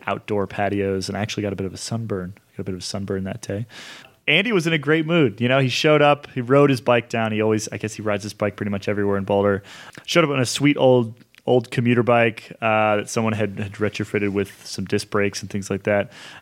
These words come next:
Uh, we also had his, his old,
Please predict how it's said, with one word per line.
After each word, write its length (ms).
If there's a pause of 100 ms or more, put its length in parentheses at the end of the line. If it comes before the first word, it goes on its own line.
Uh, 240
we 120
also 240
had 320
his, 580 (420)
his 180
old, 460